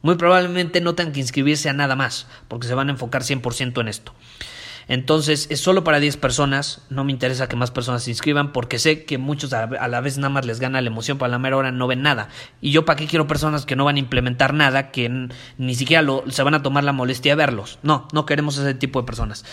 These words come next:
Si tú sientes que eres alguien cien por ciento comprometido, no tienes acceso a ninguno de estos programas y quieres, literalmente, tener todo este arsenal de herramientas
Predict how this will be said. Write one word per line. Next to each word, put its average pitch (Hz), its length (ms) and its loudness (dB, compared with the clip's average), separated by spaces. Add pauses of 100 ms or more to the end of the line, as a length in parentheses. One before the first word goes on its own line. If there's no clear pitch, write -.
(200)
Si - 160 -4
tú 190 300 4 (100)
sientes 160 320 0
que - 80 2
eres 160 140 4
alguien 156 260 2
cien 151 160 2
por 143 140 0
ciento 147 240 2
comprometido, 120 720 0 (560)
no 170 300 4
tienes 170 200 4
acceso 139 320 2
a 135 60 2
ninguno 139 300 2
de - 20 2
estos - 240 -8
programas 113 680 -4 (600)
y 131 100 -8
quieres, 165 720 2 (100)
literalmente, 156 880 4 (320)
tener 175 360 2
todo 208 120 4
este 190 220 6
arsenal 170 640 4
de 156 80 2
herramientas 139 960 0